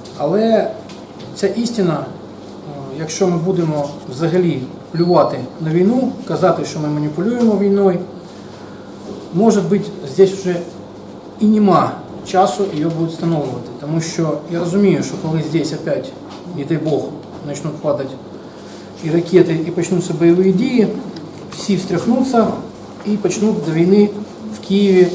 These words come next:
відносити сері-, серйозно. Зараз, а, ну, по-перше, хочу доповнити,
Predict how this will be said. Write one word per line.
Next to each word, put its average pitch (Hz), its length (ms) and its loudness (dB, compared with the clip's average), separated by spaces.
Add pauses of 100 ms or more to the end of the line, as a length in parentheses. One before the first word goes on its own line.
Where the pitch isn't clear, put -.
(140)
відносити 175 440 0
сері-, 170 400 0
серйозно. 147 340 2 (880)
Зараз, 220 400 4 (1500)
а, 143 480 -2 (260)
ну, 165 80 -2
по-перше, 165 500 2
хочу 160 200 -6
доповнити, 151 640 6